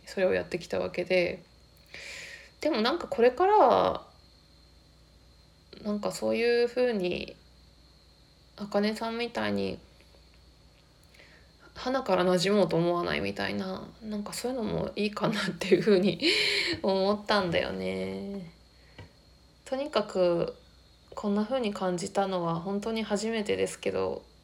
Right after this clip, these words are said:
こんなふうにっていうのはですね、あの、移住してから、こう、地域の目とか、人の目が気になるっていうのは、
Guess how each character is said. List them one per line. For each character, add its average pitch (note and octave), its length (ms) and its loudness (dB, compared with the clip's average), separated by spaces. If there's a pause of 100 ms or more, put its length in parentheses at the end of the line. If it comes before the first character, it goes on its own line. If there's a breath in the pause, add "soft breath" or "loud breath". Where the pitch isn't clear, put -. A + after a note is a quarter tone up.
(120)
こ - 140 -6
ん - 20 0
な F#3+ 80 0
ふ F#3+ 120 -4
う G3+ 60 4
に F3 120 4
っ E3+ 60 -4
て F3 120 0
い F3 60 4
う E3+ 100 2
の D#3+ 100 2
は D#3 80 2
で D#3+ 80 2
す D#3+ 100 -4
ね、 E3 260 -4
あ F3 80 -2
の、 E3+ 100 2
移 E3+ 140 4
住 G3 180 4
し G3 80 2
て G#3+ 140 0
か - 140 2
ら、 E3+ 320 4
こ E3 360 6
う、 - 20 -6
地 G#3+ 180 0
域 G3+ 140 0
の E3 140 2
目 E3 160 4
と E3 140 0
か、 D#3+ 320 -2
人 F3 220 -2
の F3 100 0
目 F#3 120 2
が F3 120 2
気 E3+ 160 -4
に D#3+ 100 2
な E3 80 2
る D#3+ 60 2
っ D#3+ 60 0
て - 140 -10
い - 40 -2
う - 40 -6
の - 140 -6
は、 - 180 -6